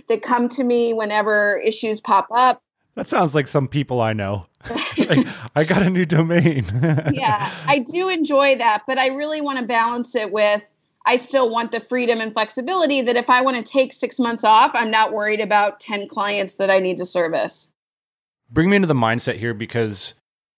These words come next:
Speaker 2: when I wanted to get a legal document in two thousand eight, I would go to, like, Zoom Legal or whatever and, and pay 'em a couple hundred bucks. And now, like, you have Destination Legal and I pay you a couple hundred bucks to get documents.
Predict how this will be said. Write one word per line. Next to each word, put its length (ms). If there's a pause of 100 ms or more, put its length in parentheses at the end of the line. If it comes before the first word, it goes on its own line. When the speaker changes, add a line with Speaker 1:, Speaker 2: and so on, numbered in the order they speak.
(240)
Speaker 2:
when 200
I 540 (140)
wanted 300
to 60
get 340 (280)
a 60
legal 280
document 640 (160)
in 240
two 160
thousand 380
eight, 300
I 80
would 200
go 160
to, 80
like, 300
Zoom 480
Legal 280
or 240
whatever 520
and, 320
and 140
pay 180
'em 220
a 40
couple 200
hundred 220
bucks. 380 (420)
And 120
now, 220
like, 220
you 120
have 120
Destination 640
Legal 500
and 180
I 80
pay 160
you 240
a 60
couple 220
hundred 200
bucks 220
to 60
get 140
documents. 520